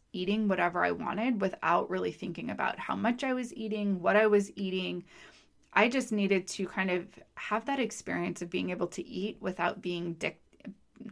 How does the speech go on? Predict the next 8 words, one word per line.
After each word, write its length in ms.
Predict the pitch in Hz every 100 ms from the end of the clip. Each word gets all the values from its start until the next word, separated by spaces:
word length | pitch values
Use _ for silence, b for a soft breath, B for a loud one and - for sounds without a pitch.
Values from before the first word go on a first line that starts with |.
| - - -
uh, 240 | 196 180
not 240 | 175 247 196
dictated 480 | 175 - 175 175 180
by, 240 | 170 170
but, 220 | 185 - -
um, 320 | 180 185 180
without 380 | 190 - 202 196
being 440 | 196 190 180